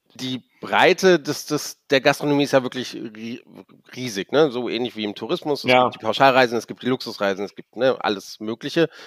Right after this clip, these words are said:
Speaker 1: Bei euch auch.
Speaker 2: Mhm.
Speaker 1: Wie, wie sieht das denn in der Sterneküche aus? Ich meine, da kann man ja nicht einfach so irgendjemand nehmen, eine studentische Aushilfe und sagen, "Ja, okay, jetzt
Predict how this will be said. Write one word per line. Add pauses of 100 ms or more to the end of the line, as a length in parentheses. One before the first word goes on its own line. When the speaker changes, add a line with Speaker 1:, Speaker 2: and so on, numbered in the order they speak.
(120)
Speaker 1:
Bei
euch
auch.
Speaker 2:
Mhm. (260)
Speaker 1:
Wie,
wie
sieht
das
denn
in
der
Sterneküche
aus?
Ich
meine,
da
kann
man
ja
nicht
einfach
so (500)
irgendjemand
nehmen,
eine
studentische
Aushilfe
und
sagen,
"Ja,
okay,
jetzt